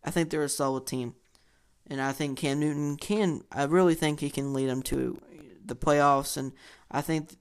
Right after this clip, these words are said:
they, I don't know if they're, I don't think they're gonna be a threat per se. And I know Gavin won't, when, doesn't, won't like me to say that, but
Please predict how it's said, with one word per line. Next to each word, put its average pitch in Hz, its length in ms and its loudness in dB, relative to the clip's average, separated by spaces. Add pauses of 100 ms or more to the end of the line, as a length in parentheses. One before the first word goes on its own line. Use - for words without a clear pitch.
they, 143 320 0
I 151 100 2
don't 156 160 4
know 151 100 6
if 143 100 0
they're, 139 200 0
I 165 40 6
don't 196 180 4
think 160 160 0
they're 143 80 0
gonna 135 180 -4
be 113 140 -2
a 107 80 -2
threat - 460 0
per - 120 -6
se. 135 520 2 (360)
And 139 100 -2
I 143 120 4
know 139 140 2
Gavin 139 360 2
won't, 139 260 -2
when, 139 200 -4 (260)
doesn't, 143 420 0
won't 143 220 -2
like 135 220 -4
me 127 200 -8 (420)
to 127 500 -4 (640)
say 185 340 8
that, 123 280 2 (320)
but 143 480 6